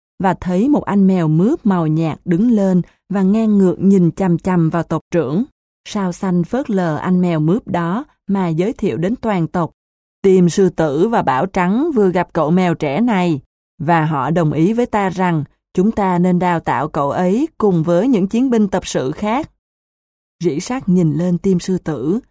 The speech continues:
sau đó nhìn toàn bộ tộc mèo, thấy mọi con mắt giờ đều đổ dồn vào chú.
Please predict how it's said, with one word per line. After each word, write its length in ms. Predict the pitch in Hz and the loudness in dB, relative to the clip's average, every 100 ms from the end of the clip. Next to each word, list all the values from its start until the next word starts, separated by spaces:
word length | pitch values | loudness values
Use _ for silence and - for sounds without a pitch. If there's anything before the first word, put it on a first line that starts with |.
| _ _ | _ _
sau 180 | - 196 | -8 -6
đó 260 | 160 151 175 | -2 -2 2
nhìn 280 | 240 196 160 | 2 2 2
toàn 300 | 185 165 156 | 0 -2 -2
bộ 160 | 147 | -4
tộc 220 | - 180 | -4 -4
mèo, 400 | 180 180 170 151 - _ _ - | -2 0 0 -4 -8 _ _ -6
thấy 140 | 190 | -4
mọi 240 | 226 120 | -4 -6
con 260 | - 180 175 | -6 -2 -2
mắt 200 | 214 - | -2 -4
giờ 200 | 175 185 | -2 0
đều 180 | 170 165 | 0 0
đổ 240 | 147 139 202 | -2 -4 -2
dồn 260 | 202 165 | 0 0
vào 180 | 165 160 | -2 -6
chú. 380 | - 175 175 | -4 -2 0